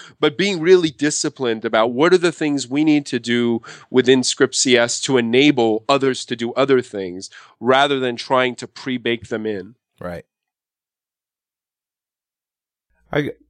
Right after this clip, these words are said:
Speaker 3: got a couple of questions off of Twitter, just going back to some of the fundamentals of, of Script C S here. Uh, and one of them would just be debugging the code.
Speaker 1: That is painful right now.
Speaker 3: Yeah.
Speaker 1: <laughs> Um, but, you know, your script, so you can always do <laughs> console dot log.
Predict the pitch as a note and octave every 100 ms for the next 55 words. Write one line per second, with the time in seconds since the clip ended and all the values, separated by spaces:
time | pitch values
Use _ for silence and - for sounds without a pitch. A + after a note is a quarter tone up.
0 | _ - F#3+ G3 D3+ C#3 C3+ C3+ A#2 A#2
1 | G#2 - B2 A#2+ G2 - A#2 - _ C#3
2 | C3 A2 A2+ - - F#2+ - A2 G2 G2
3 | A2 F#2 - F2+ - - E2+ - - G#2+
4 | - - F2 F2 A2 - E2 C#2 C#2 -
5 | _ - F2+ D#2+ - F2 - - E2 G2
6 | F#3 G3+ F#2+ E2 - F2+ E2 - _ E2+
7 | A2 C3 G#2+ B2+ C#3 A2+ G2+ - A2+ D#3
8 | E3 - _ _ _ _ _ _ _ _
9 | _ - B2 C3+ D3 - C#3+ A#2+ - G#2
10 | F#2+ F2 F2 _ _ _ - - F#2 F2
11 | D#2 F2+ - G#2+ - - - _ - D3
12 | C#3+ C#3+ C3+ F3 B3+ A3+ - F3+ F3+ F3
13 | E3+ F3 - F#3 D3+ - C#3 B2+ C#3 C3+
14 | C#3 C3 C3+ D#3 D3 - - E3 - A#3+
15 | E3+ F3+ C3+ A2 G#2+